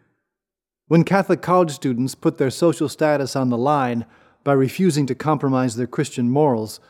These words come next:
they need the strength that comes from this gift. When Catholic doctors risk their careers by refusing to prescribe or perform medical practices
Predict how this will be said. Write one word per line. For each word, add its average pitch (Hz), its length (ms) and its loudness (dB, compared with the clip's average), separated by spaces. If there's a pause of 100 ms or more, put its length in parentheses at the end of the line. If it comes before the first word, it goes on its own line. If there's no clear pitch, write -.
(500)
they 127 100 -2
need 165 220 0
the 143 100 -6
strength 175 400 -6
that 123 100 -10
comes 143 320 -8
from 117 160 -4
this 120 140 -4
gift. - 420 -10 (960)
When 160 180 2
Catholic 180 400 0
doctors 147 540 0 (260)
risk 175 300 -2
their 160 120 4
careers 131 800 0 (360)
by 139 80 2
refusing 156 540 2
to 131 80 -6
prescribe 147 720 -2
or 127 60 -2
perform 147 580 0
medical 139 360 -2
practices 135 640 -4